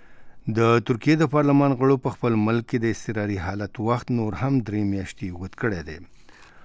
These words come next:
او د پاکستان ستره محکمه به د دې فیصله وکړي چې صدر اعظم نواز شریف خپل کار ته دوام ورکړي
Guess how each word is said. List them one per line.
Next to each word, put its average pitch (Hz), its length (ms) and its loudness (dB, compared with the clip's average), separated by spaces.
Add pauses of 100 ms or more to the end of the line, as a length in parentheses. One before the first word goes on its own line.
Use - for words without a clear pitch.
(320)
او 123 260 4
د 139 160 4
پاکستان 131 520 0
ستره 156 240 0 (100)
محکمه 104 440 -4 (120)
به 123 180 2
د 117 120 -2
دې 110 80 0 (100)
فیصله 98 360 -8
وکړي 127 260 -4 (500)
چې - 80 -14 (100)
صدر 107 240 -4
اعظم 104 260 -2
نواز 95 300 -6
شریف 110 340 -6 (220)
خپل 110 340 -8
کار 101 180 -6
ته 98 140 -10
دوام 95 220 -6 (100)
ورکړي 98 340 -10